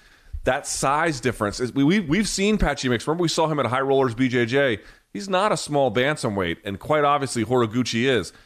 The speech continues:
So for all the skill and the ability that he showed in the grappling department, dude, Horiguchi has a, it, it didn't cost him against Darian Caldwell, but it could have, and it definitely cost him here. He is undersized for that weight class, no doubt about it.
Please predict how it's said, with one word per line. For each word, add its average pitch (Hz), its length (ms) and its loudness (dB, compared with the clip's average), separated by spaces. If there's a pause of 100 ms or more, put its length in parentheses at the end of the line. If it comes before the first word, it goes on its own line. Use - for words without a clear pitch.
(180)
So 135 120 -2
for 123 160 2
all 175 120 4
the 147 100 -2
skill 165 720 0
and 117 180 0
the 113 140 4
ability 123 320 2
that 117 160 2
he 120 160 -2
showed 127 340 2
in 110 80 -4
the 101 80 -4
grappling 139 340 0
department, 101 480 -2 (440)
dude, 139 120 0
Horiguchi 185 540 0
has 143 220 0
a, 143 40 0 (120)
it, 127 200 -4
it 135 120 -6
didn't 190 240 0
cost 185 400 -2
him 185 80 0
against 143 320 2
Darian 143 340 2
Caldwell, 160 560 2
but 143 140 2
it 107 100 -4
could 175 240 0
have, 107 400 2 (260)
and 104 120 2
it 87 140 0
definitely 131 340 2
cost 120 340 0
him 95 120 -4
here. 98 260 0
He 123 180 -2
is 139 220 0
undersized 127 840 0
for 107 120 0
that 101 160 4
weight 110 180 2
class, 87 340 0
no 107 140 0
doubt 113 180 2
about 92 320 0
it. 73 120 -8